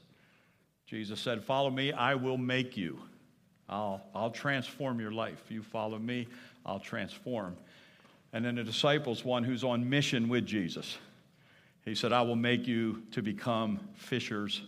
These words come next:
of men." And so as a disciples, it's about this. We're gonna be obedient to Christ. We're gonna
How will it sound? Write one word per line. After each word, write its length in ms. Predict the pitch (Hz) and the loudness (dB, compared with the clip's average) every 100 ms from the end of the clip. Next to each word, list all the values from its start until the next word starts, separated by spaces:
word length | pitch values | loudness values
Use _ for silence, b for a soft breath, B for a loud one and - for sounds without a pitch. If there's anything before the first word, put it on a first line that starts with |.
| - - | -12 -12
of 160 | 98 | -6
men." 400 | 110 98 85 85 - - b b b b b b b | -2 -2 -2 -8 -14 -20 b b b b b b b
And 220 | 104 98 | -6 -4
so 300 | - 123 117 | 2 4 6
as 200 | 120 110 | 4 4
a 60 | 120 | 2
disciples, 840 | 110 - 160 160 127 120 117 - | 2 6 6 6 2 0 0 -6
it's 200 | - 107 | -8 -4
about 320 | 113 120 120 | 0 4 4
this. 280 | 120 101 98 | 4 2 2
We're 140 | 107 110 | -2 0
gonna 140 | 123 | 0
be 160 | 117 131 | 2 2
obedient 460 | 120 139 143 127 | 2 2 2 0
to 60 | 117 | -2
Christ. 520 | - 117 120 120 - | 2 4 4 2 -4
We're 80 | 104 | -6
gonna 300 | 113 113 | -2 -2